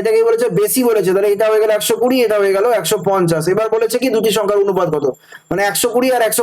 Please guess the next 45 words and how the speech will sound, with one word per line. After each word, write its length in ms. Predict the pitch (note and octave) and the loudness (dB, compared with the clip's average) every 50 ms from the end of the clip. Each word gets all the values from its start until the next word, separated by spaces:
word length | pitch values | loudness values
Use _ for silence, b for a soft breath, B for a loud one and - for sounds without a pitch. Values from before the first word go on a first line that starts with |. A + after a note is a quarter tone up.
| G3 G#3 | 0 0
পঞ্চাশের 300 | G#3+ G#3+ G#3+ G#3 A#3 A3 G#3 | 0 0 0 2 2 0 0
অনুপাত 220 | G#3 G3+ G3 G3+ E3 F3 | 0 0 -2 -2 0 0
চেয়েছে, 220 | F#3 E3+ E3 F#3 G#3 | 0 0 2 0 0
তাহলে 160 | A3 G#3 G3 E3+ G#3 | 0 0 -2 0 -2
শূন্য 140 | G#3 G#3 G3+ F#3+ F#3 | 0 0 0 0 0
শূন্য 120 | G#3+ G3+ F#3+ F#3+ | 0 0 0 0
কেটে 140 | G3+ G#3 G#3 A3+ | 0 0 2 2
গেল, 80 | A#3+ C4+ G#3+ - B B B B B | 0 0 -2 -4 B B B B B
তিন 100 | G#3+ A3+ A3+ A3+ | -2 0 2 2
দিয়ে 120 | A#3 A3+ | 2 2
এগারো 180 | G#3+ A3 G#3+ A3 G3+ A3+ | 0 2 2 0 0 0
চার, 120 | A#3+ A#3 A#3 A3+ | 0 -2 -2 0
তিন 80 | A3+ A3 | 0 2
দিয়ে 120 | A3 G#3+ G#3+ | 2 2 2
এগারো 200 | G#3 G#3 G3 G#3+ F#3+ E3 A3 | 2 0 0 0 -2 -2 -2
পাঁচ, 160 | G3+ F3 E3+ D#3+ | -2 0 0 -2
তাহলে 160 | G3 G3 G3+ G3 F#3+ F3 D#3+ F3+ - F3 F3 E3+ E3 - F3 | 0 0 0 0 0 -2 -2 -4 -2 -2 -2 -2 -2 -2 -2
আনসার 180 | F#3+ F#3+ G#3+ G3+ | -2 -2 0 0
কত 80 | A3 G#3+ A3+ | 0 0 0
হলো? 100 | A3+ G3+ - - | 0 0 0 -2
চার 120 | F3+ F3 F3 E3+ | -2 0 0 0
is 60 | E3 F3+ | 0 0
to 40 | E3+ D#3+ | 0 -2
পাঁচ। 120 | D3+ C#3+ D3+ | -2 -2 -2
কোথায় 160 | F3 G3 G3 G3+ | 0 0 2 2
গেল? 80 | G#3 G#3 F3+ | 2 0 0
অপশন 200 | E3 D#3 F3 E3 D#3+ | 0 0 0 0 2
ডি 80 | E3 D#3+ D3+ | 2 2 0
is 40 | C#3+ | 0
the 40 | D#3 | 0
right 120 | C#3+ C3 B2+ | -2 -2 -2
answer। 180 | B2 - B2 A2 - b b b b b b b b - D#3+ | -2 -4 -6 -8 -10 b b b b b b b b -4 -2
আনসার 200 | G3+ G#3 A#3 A3 | 0 0 0 0
কি 40 | A#3 A#3 | 0 0
হলো? 100 | B3 B3 A#3+ G#3+ F3 | 2 2 2 0 0
অপশন 220 | E3 D#3+ - F#3+ F#3 F3 | 0 -2 -2 0 0 2
ডি 60 | F3+ F3 E3+ | 2 2 2
is 40 | E3+ | 2
the 40 | E3 | 2
right 120 | E3 D#3 D3+ | 0 0 0
answer। 180 | C#3+ D3+ E3 D3+ F3+ A3 | -2 -2 -2 0 0 0
নেক্সট, 200 | A#3 G3 - - - - | 0 -2 -4 -6 -6 -4
ট্যান 200 | G#3 A3 A#3 B3 B3+ A#3+ - | -2 -2 0 0 -2 -2 -2
সাত, 260 | - G#3 - A3 A3+ A3+ A3+ - - _ _ - | -2 0 0 0 0 -2 -6 -12 -14 _ _ -6
ট্যান 180 | - A3 A3+ | -4 -2 -2